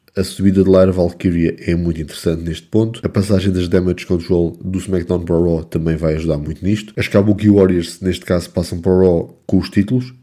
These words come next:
Foi a única, é a única exceção, mas os títulos tag team femininos são defendidos nos dois, eh, shows, portanto, isso não era bem propriamente uma,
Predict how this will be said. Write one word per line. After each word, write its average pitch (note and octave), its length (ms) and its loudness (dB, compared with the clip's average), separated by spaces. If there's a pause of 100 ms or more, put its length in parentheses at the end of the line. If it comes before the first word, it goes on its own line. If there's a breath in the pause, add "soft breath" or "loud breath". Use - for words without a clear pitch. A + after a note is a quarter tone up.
(120)
Foi - 220 0
a E2 60 4
única, E2+ 440 -4
é D#2+ 140 -2
a D#2+ 40 0
única E2+ 260 -4
exceção, E2 520 -6
mas E2 220 -2
os D#2 80 -10
títulos - 300 -4
tag E2 160 0
team D#2+ 180 -4
femininos E2 560 -6 (160)
são E2 260 -2
defendidos D#2+ 540 -4
nos E2+ 260 -6
dois, E2 480 0
eh, D2+ 460 -6
shows, B2 440 -2
portanto, - 380 -6 (440)
isso E2 260 -8
não D#2+ 80 0
era D#2+ 160 0
bem D#2+ 280 0
propriamente D2+ 600 -8
uma, D2+ 140 -4